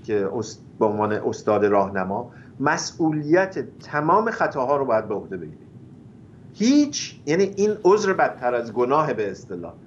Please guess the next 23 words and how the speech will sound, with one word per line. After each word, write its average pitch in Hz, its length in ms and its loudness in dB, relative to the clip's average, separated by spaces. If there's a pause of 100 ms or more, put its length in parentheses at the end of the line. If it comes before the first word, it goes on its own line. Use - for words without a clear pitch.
(240)
که 143 100 -6
شما 160 260 4
بگین 180 320 0
دانشجوی 147 640 -2
من 170 220 -2
بدون، 185 520 0
اه، 175 160 -2 (1000)
اینکه 147 240 -6
من 131 180 2
بدونم 127 340 2
این 139 100 -4
کار 123 180 0
رو 110 60 0
کردی. 90 320 -8 (100)
یعنی 196 280 2 (1200)
واقعاً 165 580 2 (340)
وحشتناک 135 600 0
بود. 107 340 -12
به 135 80 0
ت-، - 560 -6
به 127 60 -2
طوری 208 380 2
این 135 340 -6